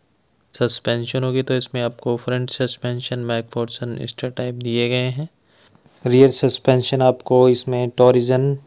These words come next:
बीम टाइप दिए गए हैं इसमें रियर सस्पेंशन। और इसमें आपको फेंडर पे इंडिकेटर दिए गए हैं। साइड मिरर आपको बॉडी कलर मिलता है, डोर हैंडल भी आपको बॉडी कलर दिए गए हैं। यहाँ पे आपको कुछ डिज़ाइन मिलेगा देखने को जो कि,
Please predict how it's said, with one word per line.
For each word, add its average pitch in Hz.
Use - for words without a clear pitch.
बीम 120
टाइप 117
दिए 117
गए 120
हैं 127
इसमें 147
रियर 113
सस्पेंशन। 123
और 120
इसमें 120
आपको 123
फेंडर 120
पे 120
इंडिकेटर 117
दिए 113
गए 120
हैं। 127
साइड 117
मिरर 123
आपको 120
बॉडी 120
कलर 123
मिलता 123
है, 131
डोर 123
हैंडल 117
भी 120
आपको 117
बॉडी 113
कलर 113
दिए 113
गए 120
हैं। 127
यहाँ 117
पे 113
आपको 113
कुछ -
डिज़ाइन 117
मिलेगा 117
देखने 117
को 127
जो 123
कि, 135